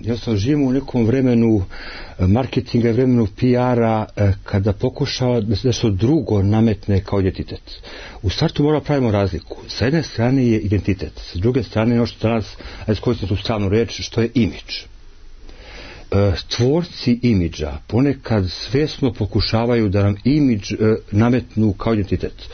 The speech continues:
što ne mora da bude, e, pogrešno. Ponekad, a i, znači, identitet je ono što smo mi stvarno. Imidž je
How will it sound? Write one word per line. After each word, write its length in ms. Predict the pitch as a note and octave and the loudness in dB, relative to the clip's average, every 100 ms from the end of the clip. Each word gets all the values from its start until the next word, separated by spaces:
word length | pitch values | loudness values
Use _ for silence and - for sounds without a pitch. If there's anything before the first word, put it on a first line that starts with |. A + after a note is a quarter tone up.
| - - | -14 -14
što 240 | - - D#2+ D#2+ - | -14 -6 -2 -2 0
ne 200 | F#2 F#2 | 2 4
mora 220 | G#2 C3+ | 4 2
da 120 | B2+ | 0
bude, 320 | A2 B2 A2+ A2+ | 0 0 2 0
e, 80 | A2+ A2+ | 0 -2
pogrešno. 520 | - G2+ F2+ - - - - | 0 -2 -2 -6 -14 -10 -2
Ponekad, 380 | G2 C3 D3 B2 - - - - | 0 0 -2 -4 -8 -14 -12 -8
a 120 | - | -2
i, 320 | A2+ - C3+ E3 | 0 0 0 0
znači, 280 | A#2+ - G#2 - | 0 -2 -4 -2
identitet 500 | G#2 C#3 F#3 A2+ - | -2 -2 0 -2 -2
je 140 | D2+ - - | -4 -6 -2
ono 320 | B2 D#3+ D3+ | 2 2 0
što 320 | - - C#3+ | -2 -2 -4
smo 240 | - B2+ | 0 0
mi 400 | A2 A2+ C3+ C#3 - | 4 4 6 4 0
stvarno. 560 | - A2+ G2 D#2+ D2+ - - - - - - - | -4 -2 0 -2 -6 -10 -18 -18 -14 -14 -8 0
Imidž 440 | C3 D#3 D#3 C3+ | 2 4 2 2
je 160 | C#3+ | 0